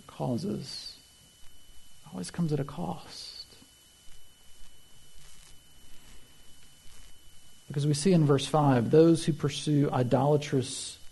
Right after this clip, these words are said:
forms of strength, they do not regard the works of the Lord or the work of his hands. Because if you want to see true strength, if you want to see strength that does not fade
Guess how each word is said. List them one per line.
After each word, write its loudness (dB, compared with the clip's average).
forms 4
of -4
strength, -2
they 0
do 2
not 0
regard 0
the -2
works -2
of -8
the -2
Lord -2
or 0
the 2
work 0
of -8
his -2
hands. -12
Because 10
if 12
you 12
want 12
to 12
see 10
true 8
strength, 4
if 12
you 12
want 12
to 8
see 8
strength 6
that 10
does 12
not 8
fade 12